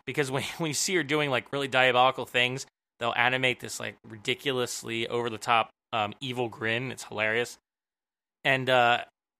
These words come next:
the action sequences are well animated. They, the use of magic and the effects they use for that are very cool, and they're consistent too. I mean, they don't really explain how the magic system works, but every time it appears, it's pretty consistent. So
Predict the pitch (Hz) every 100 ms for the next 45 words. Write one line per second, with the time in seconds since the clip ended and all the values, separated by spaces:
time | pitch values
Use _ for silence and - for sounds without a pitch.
0 | _ _ 139 131 131 127 - 127 139 139
1 | - 139 120 117 113 113 113 104 147 147
2 | 117 107 104 131 123 110 107 110 - 110
3 | 117 131 117 107 104 110 120 123 - 113
4 | 107 107 - 123 - 131 127 135 - 135
5 | 139 143 _ _ _ _ _ 120 107 135
6 | 135 - 139 135 190 220 185 - 233 -
7 | - - - - - _ _ _ _ _
8 | - 185 175 226 214 196 175 135 - -
9 | 120 139 151 147 156 156 151 156 - 165
10 | - 151 135 156 - - _ _ _ 143
11 | 139 156 165 160 135 110 _ - 208 202
12 | 127 110 - 127 - 156 131 123 - 143
13 | - 113 - 131 117